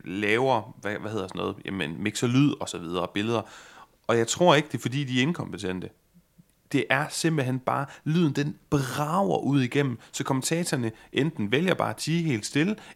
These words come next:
eller også så bliver de overdøvet af tilskuerkulissen nede fra Spanien, og det synes jeg er mega fedt. Ikke fordi jeg ikke kan lide at høre på de, øh, for det meste meget kompetente kommentatorer, det er mere den her med,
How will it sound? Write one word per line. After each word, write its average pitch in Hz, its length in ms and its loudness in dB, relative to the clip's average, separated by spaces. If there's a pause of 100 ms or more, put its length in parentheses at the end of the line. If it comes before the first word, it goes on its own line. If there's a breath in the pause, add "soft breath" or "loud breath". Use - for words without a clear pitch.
eller 135 160 2
også 147 180 -4 (160 soft breath)
så - 160 -2
bliver 151 160 2
de 160 160 2
overdøvet 120 640 4 (100)
af 110 200 -2 (120)
tilskuerkulissen 123 920 -2 (140)
nede 135 220 2
fra 135 100 -8
Spanien, 117 300 -2 (160 loud breath)
og 117 100 0
det 135 100 0
synes 147 220 -4
jeg - 180 0
er 120 420 -6
mega 147 460 4
fedt. - 280 -4 (200)
Ikke - 160 0
fordi 151 160 0
jeg 139 80 4
ikke 143 120 -2
kan 139 140 -2
lide 143 180 2
at 104 60 0
høre 131 180 4
på 123 140 -4
de, 110 180 -4 (280 loud breath)
øh, 101 100 -6
for 101 160 0
det 107 80 2
meste 143 280 0
meget 104 220 0
kompetente 120 500 -2
kommentatorer, 139 580 -2 (240 loud breath)
det 135 60 -2
er 135 40 0
mere 147 220 0
den 151 200 -4
her 135 140 -4
med, 120 260 0